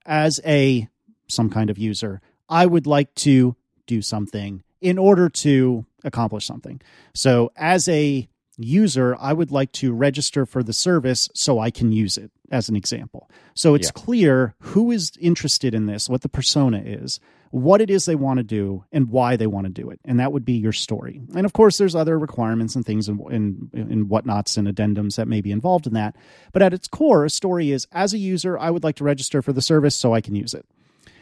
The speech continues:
Speaker 1: Then what you do is during the planning period or the planning meeting or what have you, and th-, sometimes it's called grooming, you, th-, you'll see very different names for this that serve ever so slightly different purposes. But the idea is sometime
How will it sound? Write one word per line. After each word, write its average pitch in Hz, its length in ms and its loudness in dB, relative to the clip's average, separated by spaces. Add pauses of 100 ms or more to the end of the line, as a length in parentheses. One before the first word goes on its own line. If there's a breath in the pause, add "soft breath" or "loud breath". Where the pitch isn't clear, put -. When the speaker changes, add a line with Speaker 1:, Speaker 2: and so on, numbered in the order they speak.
(100)
Speaker 1:
Then 202 420 4 (140)
what 185 260 -6
you 190 140 -6
do 262 260 0
is 180 240 2
during 151 380 0
the 127 100 -2
planning 123 480 -4
period 123 480 -4
or 113 280 0
the 120 100 -4
planning 113 500 -2
meeting 113 340 -2
or 131 80 0
what 107 120 -2
have 98 200 -6
you, 123 200 -2
and 110 120 -4
th-, 113 180 -12
sometimes 107 360 -6
it's - 80 -16
called 107 180 -8
grooming, 143 600 6
you, 110 160 -4
th-, 113 180 -10
you'll 110 180 -4
see 123 200 -4
very 107 180 -2
different 104 240 -6
names 101 220 -2
for 107 80 -4
this 101 240 -2
that 104 180 -4 (120)
serve 117 560 2 (100)
ever 117 180 -2
so 113 140 -2
slightly 113 280 -6
different 101 240 -6
purposes. 156 420 0
But 143 80 -6
the 180 100 -2
idea 196 260 2
is 170 200 0 (380 soft breath)
sometime 233 600 0